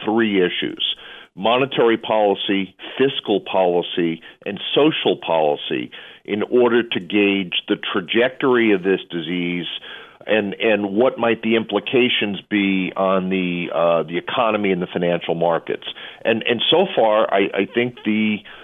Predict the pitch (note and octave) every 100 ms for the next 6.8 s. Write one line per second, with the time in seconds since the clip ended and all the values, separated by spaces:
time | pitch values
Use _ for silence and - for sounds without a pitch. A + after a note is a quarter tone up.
0 | - _ G#2+ A2+ C#3+ C#3 A2 A2+ G2 B2
1 | B2+ D#3 C3 G2+ F2+ G2 G#2 F#2 F2 B2+
2 | B2+ A2+ G#2+ G#2+ - - F#2 - - F3+
3 | C#3 F2 - - - - - - - _
4 | F2 F#2 F#2 E2 A2+ A2+ C#3 C#3+ - G#2+
5 | F#2+ F#2+ F#2 F#2 - A#2+ A2+ G#2 - G2+
6 | F#2 G2+ F2 - D#2+ D2 G1+ -